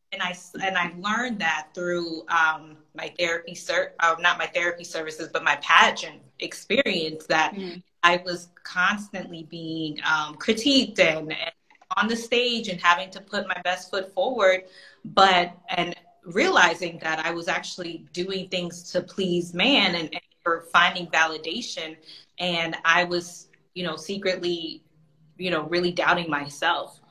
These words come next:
Speaker 1: You know, I remember
Speaker 2: Mm.
Speaker 1: one pageant I went to where I was completely, you know, I did all the work. I did all the work, exercise, did everything that I was supposed to be doing. And yet I doubted whether or not I would even have a shot to be there,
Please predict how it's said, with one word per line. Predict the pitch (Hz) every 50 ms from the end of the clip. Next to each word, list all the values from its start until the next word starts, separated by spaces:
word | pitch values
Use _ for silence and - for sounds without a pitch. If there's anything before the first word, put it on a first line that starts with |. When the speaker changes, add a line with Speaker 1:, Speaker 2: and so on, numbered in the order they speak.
| _ _ _ _ -
Speaker 1:
You | 180 185
know, | 185 180
I | 175 175
remember | 180 180 185 185 180 175 170
Speaker 2:
Mm. | 185
Speaker 1:
one | 180 180 170 170 175 -
pageant | 170 165 165 - 175 165
I | 160 156
went | 151 165 175 220 226 -
to | - - 185 165
where | 160 165 165 160 156 151 - -
I | 156 151 156 165 170 165
was | 170 170 170 -
completely, | - 180 165 147 - - 175 175 - 170 170 170 170 165 160 - _ _ _ - _ _
you | - 190
know, | 196 196
I | 185 180
did | 180 196 208 190
all | 175 185 196 196
the | 190 180
work. | 185 175 156 143 - - - - -
I | 180
did | 180 185 175 -
all | 170 170 185 190 185
the | 208 202
work, | 185 180 175 175 175 175 175 - -
exercise, | 170 175 175 - - - - 190 165 160 165 160 156
did | 170 170 -
everything | 170 175 175 180 175 180 190 180 165
that | 165 160
I | 165 160
was | 165 160 -
supposed | - - - 123 - -
to | -
be | - 160 156
doing. | 170 170 175 170 165 165 160 160 - - - - - - _ _
And | 196 190 185 185 180 175 170 165
yet | 170 180 170 170 170 165 - 160
I | 165 170
doubted | 165 156 175 175 196 220 214 190 175 165
whether | 165 175 175 165 175 170
or | 165
not | 160 165 160 160 156
I | 160
would | 160 165 165
even | 170 170 165 170 156
have | - - 165 160 165
a | 151
shot | - - - - 185 160 156 - - - - - _ _ _ -
to | 202 185
be | - 185 180 175
there, | 170 151 - - - - -